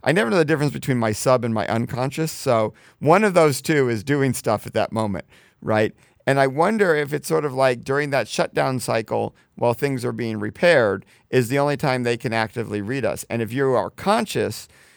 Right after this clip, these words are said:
you have enough control over your active systems that their, whatever their process of connecting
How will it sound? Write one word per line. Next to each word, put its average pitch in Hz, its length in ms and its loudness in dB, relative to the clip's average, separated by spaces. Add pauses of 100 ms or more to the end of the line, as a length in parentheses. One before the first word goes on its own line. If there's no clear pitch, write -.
(100)
you 185 300 0
have 156 160 4
enough 139 280 -2
control 147 460 -2
over 113 380 -2
your 110 260 -2
active 117 540 -2 (160)
systems 98 680 -4 (300)
that - 280 -2
their, 143 280 2 (320)
whatever 170 380 2
their 147 160 0
process 135 560 -2
of 107 120 -12
connecting 110 640 -4